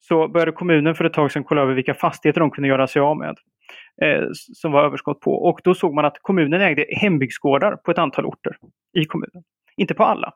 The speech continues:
Och de där kommunen ägde hembygdsgårdarna var gamla brukssamhällen. Där det fanns en tradition av att bruket hade skött det mesta och ägt det mesta. Där har kommunen då tagit över den här traditionen och ansvaret.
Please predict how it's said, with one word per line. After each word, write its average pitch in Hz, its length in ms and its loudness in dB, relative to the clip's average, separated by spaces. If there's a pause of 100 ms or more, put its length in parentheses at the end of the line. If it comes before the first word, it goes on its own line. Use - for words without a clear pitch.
(440)
Och 196 160 0
de 180 180 0
där 180 100 2
kommunen 170 360 -2
ägde 170 240 0
hembygdsgårdarna 143 580 0
var 131 300 2 (140)
gamla 156 220 2
brukssamhällen. 139 720 -4 (440)
Där 165 120 4
det 156 60 2
fanns 151 260 -2
en 139 40 -14
tradition 151 440 0
av - 100 0
att - 140 -6
bruket 156 480 -2
hade 147 180 0
skött - 320 -6
det 143 80 -2
mesta - 380 -4
och 165 200 0
ägt - 140 -8
det - 60 -10
mesta. - 320 -10 (420)
Där 208 80 2
har 185 80 4
kommunen 151 500 0
då 135 120 -4
tagit 131 200 -2
över 131 180 2
den 151 100 0
här 135 140 -2
traditionen 147 520 -4
och 151 60 -6
ansvaret. - 420 -12